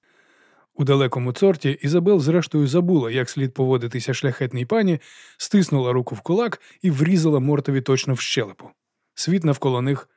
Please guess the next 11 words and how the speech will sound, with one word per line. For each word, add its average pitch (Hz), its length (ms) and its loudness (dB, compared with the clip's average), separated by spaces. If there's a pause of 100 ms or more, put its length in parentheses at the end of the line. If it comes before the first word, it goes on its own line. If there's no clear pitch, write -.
(300)
вибухнув. 120 600 -2 (1600)
У 147 140 0
кухні 139 360 0
реберні 156 680 0
розжарена 131 720 0
пательня 170 520 0
впала 147 460 -2
на 131 120 -2
підлогу, 151 560 2 (280)
розлякавши 139 720 2
котів. 120 320 -6